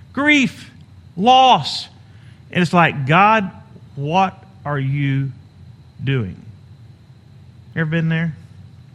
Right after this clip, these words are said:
It's not that I don't doubt God. It's not that I don't believe in God's work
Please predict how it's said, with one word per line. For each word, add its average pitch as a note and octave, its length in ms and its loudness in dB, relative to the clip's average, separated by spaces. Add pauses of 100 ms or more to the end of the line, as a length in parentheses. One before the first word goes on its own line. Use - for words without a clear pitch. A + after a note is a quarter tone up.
(300)
It's - 80 -12
not G3 120 2
that F3 100 2
I D#3 80 4
don't D3 220 0 (240)
doubt C#3+ 340 2
God. G#2 260 -4
It's D3 100 -8
not E3+ 120 -2
that C#3 120 -4
I C#3 40 -2
don't G#2 200 -4
believe C3+ 360 -4
in B2 160 -4
God's G#2+ 340 -6
work A#2+ 340 -6